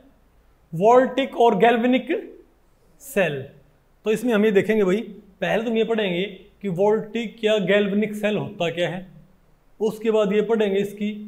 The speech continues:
स्ट्रक्चर क्या होती है, फिर हम पढ़ेंगे ये काम कैसे करता है। ओके, ये सारी बातें हमको पढ़नी है। तो पहले हम देखते हैं कि वोल्टिक या गैल्वेनिक सेल क्या होता है।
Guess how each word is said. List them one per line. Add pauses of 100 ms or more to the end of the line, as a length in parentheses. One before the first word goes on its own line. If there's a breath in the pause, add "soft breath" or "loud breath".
(220)
स्ट्रक्चर
क्या
होती
है, (680)
फिर
हम
पढ़ेंगे (400)
ये
काम
कैसे
करता
है। (540)
ओके,
ये
सारी
बातें
हमको
पढ़नी
है। (340)
तो
पहले
हम
देखते
हैं (400)
कि
वोल्टिक
या (100)
गैल्वेनिक
सेल
क्या
होता
है।